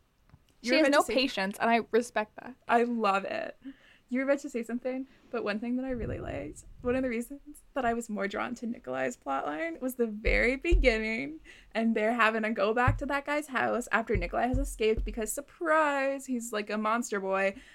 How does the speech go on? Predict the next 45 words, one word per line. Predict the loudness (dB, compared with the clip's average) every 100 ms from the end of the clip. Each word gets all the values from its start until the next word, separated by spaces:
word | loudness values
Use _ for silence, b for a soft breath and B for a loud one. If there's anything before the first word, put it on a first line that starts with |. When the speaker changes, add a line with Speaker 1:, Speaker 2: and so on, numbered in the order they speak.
| B
Speaker 1:
um, | -2 0 0 -4 -10 _ _ _ _ -6
in | -2
the | -2
middle | 0
of | 0
the | 2
Speaker 2:
<gasps> | 0
Speaker 1:
night, | 0 -4 B B 4
and | 6
they | 6
have | 4
to | 6
Speaker 2:
Yeah. | 6
Speaker 1:
pretend | 6 0
like | 4
they've | 8
been | 10 10
out | 10
Speaker 2:
Mm-hmm. |
I | 6
know | 2
Speaker 1:
drinking | 4 4
and | 4
Speaker 2:
exactly | 2 4
what | 4 6
you're |
Speaker 1:
fucking | 6
all | 8 8
Speaker 2:
saying. | 8 8
Speaker 1:
night, | 6
and | 4
they're, | 4 0 _ 8
ah! | 12 12 12 12 -2 6
Speaker 2:
Uh-huh. | 8 8 6 4 4 10
Speaker 1:
I | 12
love | 12 10 8
a |
fake | 6 6 10
Speaker 2:
That | 12 12
was | 12
Speaker 1:
lovers |
Speaker 2:
the | 10
Speaker 1:
to | 8
Speaker 2:
best |
Speaker 1:
real | 10